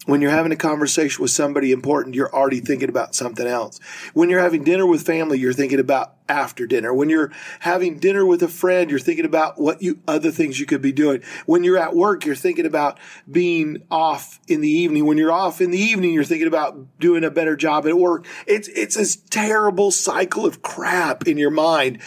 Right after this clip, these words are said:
where you're not present in the moment. I want to be present in the moment.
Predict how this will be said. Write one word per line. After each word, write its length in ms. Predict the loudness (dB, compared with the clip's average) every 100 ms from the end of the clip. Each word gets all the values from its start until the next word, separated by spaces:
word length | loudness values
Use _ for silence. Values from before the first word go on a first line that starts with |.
| -16 -8
where 160 | 0 2
you're 220 | 4 2
not 580 | 2 0 2 0 -2 -16 -20 -20 _ _ -8
present 720 | 0 2 2 2 0 -4 -6
in 180 | -4 -2
the 80 | -2
moment. 500 | 0 2 2 0 -4 -10 -20 -20 _
I 520 | -2 0 0 2 2
want 440 | 2 4 4 4 2
to 80 | 0
be 180 | -2
present 580 | -8 -4 -2 0 -2 -4
in 120 | -6
the 80 | -4
moment. 560 | -4 -4 -6 -4 -4